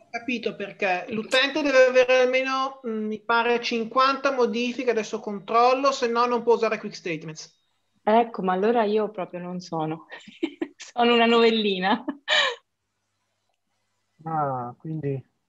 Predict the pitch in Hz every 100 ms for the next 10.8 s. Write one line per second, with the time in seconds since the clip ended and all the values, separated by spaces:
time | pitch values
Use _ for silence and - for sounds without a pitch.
0 | _ _ - 240 247 254 247 233 240 294
1 | 214 226 233 226 208 254 262 262 - 240
2 | 240 233 233 240 240 220 202 - 214 214
3 | 208 190 170 196 180 202 190 185 180 175
4 | 165 165 180 190 190 185 185 170 175 170
5 | 165 160 160 160 - _ _ _ _ 262
6 | 254 240 226 233 240 233 269 - 165 208
7 | 208 - 190 190 160 175 196 202 - 180
8 | 165 139 _ _ _ _ _ - 151 185
9 | 190 180 202 185 156 139 190 180 175 156
10 | 147 - 156 151 139 127 127